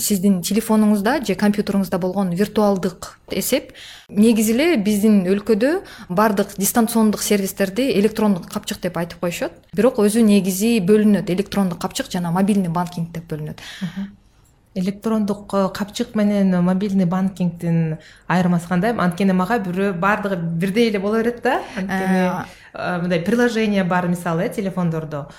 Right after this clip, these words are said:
Speaker 2: Ошонун, а, айырмасын айта кетесизби?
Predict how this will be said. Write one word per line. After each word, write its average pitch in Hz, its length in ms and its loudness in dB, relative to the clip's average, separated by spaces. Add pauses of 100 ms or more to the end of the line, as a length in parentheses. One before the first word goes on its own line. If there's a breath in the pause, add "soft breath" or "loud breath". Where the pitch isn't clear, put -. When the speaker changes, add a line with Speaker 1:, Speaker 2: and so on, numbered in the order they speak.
(160 loud breath)
Speaker 2:
Ошонун, 180 640 0
а, 160 300 -2
айырмасын 170 760 -2
айта 175 200 -6
кетесизби? 170 520 -8